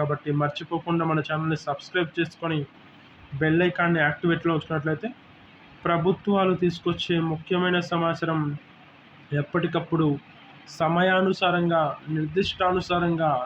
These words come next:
లోకభూయిష్టమైన సమాచారంతో, ప్రాంతాల వ్యాప్తంగా, రాష్ట్రాల వ్యాప్తంగా, దేశాల వ్యాప్తంగా ఎక్కడ ఏ మూల ఎటువంటి సమాచారం ఉన్నా ఎప్పటికప్పుడు వీడియో రూపంలో కానీ, లేదా నోటిఫికేషన్ రూపంలో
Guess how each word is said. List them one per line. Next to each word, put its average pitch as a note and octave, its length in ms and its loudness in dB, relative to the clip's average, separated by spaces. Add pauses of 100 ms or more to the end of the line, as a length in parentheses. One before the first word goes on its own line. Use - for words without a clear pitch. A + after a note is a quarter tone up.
(140)
లోకభూయిష్టమైన E3+ 1000 0 (120)
సమాచారంతో, D#3+ 640 -2 (800)
ప్రాంతాల F#3 540 2 (100)
వ్యాప్తంగా, F3 440 2 (260)
రాష్ట్రాల F3 480 0
వ్యాప్తంగా, E3+ 400 0 (220)
దేశాల F3+ 420 2
వ్యాప్తంగా E3 440 0 (840)
ఎక్కడ F3+ 320 -2 (260)
ఏ F3 40 4 (140)
మూల F#3 200 4 (140)
ఎటువంటి E3+ 420 0 (140)
సమాచారం D#3+ 680 0
ఉన్నా G#3 160 -2 (920)
ఎప్పటికప్పుడు F3 600 0 (120)
వీడియో F#3 280 6 (120)
రూపంలో E3+ 360 2 (120)
కానీ, D#3 240 2 (120)
లేదా D3+ 220 2 (160)
నోటిఫికేషన్ D#3+ 720 -4
రూపంలో D3+ 380 -2